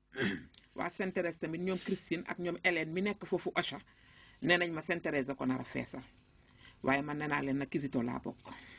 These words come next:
<laughs> Te xam naa ne Kizito moom, bu ñu nee chorale bu neex, Kizito la, bu ñu nee concert bu neex, Kizito la, bu ñu nee messe bu neex, Kizito la. Woo naa waa Kizito ñu ñëw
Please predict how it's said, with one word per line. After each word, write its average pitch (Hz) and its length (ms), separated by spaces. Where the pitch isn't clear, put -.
<laughs> 78 580
Te 156 60
xam 170 200
naa 160 140
ne 156 80
Kizito 175 380
moom, 185 220
bu 131 100
ñu 160 120
nee 160 240
chorale 180 320
bu 175 100
neex, 208 220
Kizito 139 360
la, 131 80
bu 151 120
ñu 180 100
nee 180 180
concert 185 400
bu 185 80
neex, 233 220
Kizito 156 340
la, 127 100
bu 165 100
ñu 190 100
nee 196 180
messe 196 280
bu 196 80
neex, 240 180
Kizito 151 340
la. 120 100
Woo 139 160
naa 143 180
waa 143 180
Kizito 160 320
ñu 151 120
ñëw 151 160